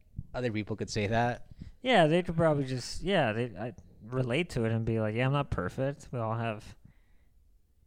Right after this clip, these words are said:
Speaker 2: issues and flaws."
Speaker 1: It's a lot of, like, the, like, the thing the, that the stranger, the extra is trying to reveal is that this guy who's, uh, so widely admired and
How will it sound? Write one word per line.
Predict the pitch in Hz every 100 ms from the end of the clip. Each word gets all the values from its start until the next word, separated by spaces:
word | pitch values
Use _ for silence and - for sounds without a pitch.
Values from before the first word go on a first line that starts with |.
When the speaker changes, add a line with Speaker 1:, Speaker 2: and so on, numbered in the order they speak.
| _
Speaker 2:
issues | 120 127 - 120 113
and | 98 95
flaws." | - 101 104 113 117 -
Speaker 1:
It's | 185 214
a |
lot | 214 208
of, | 208
like, | 185 190 -
the, | 196 190 165
like, | 160
the | 160
thing | - 160
the, | 135 117
that | 113 110 -
the |
stranger, | 104 - 113 123 113 101
the | 98 101
extra | 117 - 104
is |
trying | - 101
to | 92
reveal | 85 87 110 123 101
is | 87
that | 95 92 -
this | 101 -
guy | 104 101 104 95
who's, | 92 95 92
uh, | 98 101
so | - 117
widely | 107 104 101 98 101
admired | 98 95 95 95 98 98 95 92
and | 90 87 -